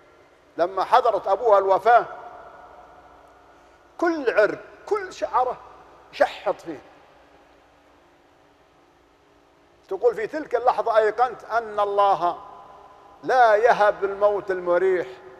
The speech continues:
إلا للمؤمن". والحبيب صلى الله عليه وسلم يخبرنا أن ن-، نفس الفاجر الغادر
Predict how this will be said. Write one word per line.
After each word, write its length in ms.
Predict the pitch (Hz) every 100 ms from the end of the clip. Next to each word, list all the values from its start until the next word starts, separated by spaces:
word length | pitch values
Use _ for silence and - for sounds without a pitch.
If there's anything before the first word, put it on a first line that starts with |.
| - - - 170
إلا 480 | 175 160 165 156
للمؤمن". 640 | 151 156 151 156 120 117 98 - - - _ _ _ _ _ _ _ _ _ _ _ _ _ _ _ _ _ _ _ _ _ _ _ _ _ _ _ _ _ _ _ _ _ _ _ _ -
والحبيب 480 | 175 165 151 185 175
صلى 180 | 160 151
الله 200 | 156 165
عليه 200 | 156 156
وسلم 320 | 147 170 165
يخبرنا 600 | 165 156 170 202 165 139 - - - _ _ _ _ _ _ _ _ _ -
أن 300 | 170 175 170
ن-، 460 | 220 165 180 143 165
نفس 400 | 285 - - - - _ -
الفاجر 720 | 165 151 208 240 233 202 196 185
الغادر 520 | 180 226 262 269